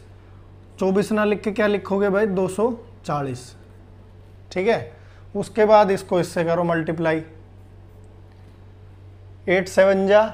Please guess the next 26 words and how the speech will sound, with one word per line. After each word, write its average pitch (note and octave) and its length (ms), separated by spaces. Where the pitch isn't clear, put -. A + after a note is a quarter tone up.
या E3 200
आठू F#3 480
सातू G3+ 440
छप्पन। D3+ 540
ठीक E3 160
है G#3 100
भाई, F#3 180
हमने D#3+ 300
तो F#3 100
हिंदी E3+ 300
में F#3 120
याद F3+ 200
करे E3 280
थे F3 80
अपने F3+ 240
टाइम E3+ 240
में, F#3 180
अब F3 360
आजकल E3 420
आ D3+ 100
गया D3+ 160
एट F3 280
सेवन D#3+ 340
जा D#3+ 80
वाला D#3 200
कॉन्सेप्ट। D3+ 480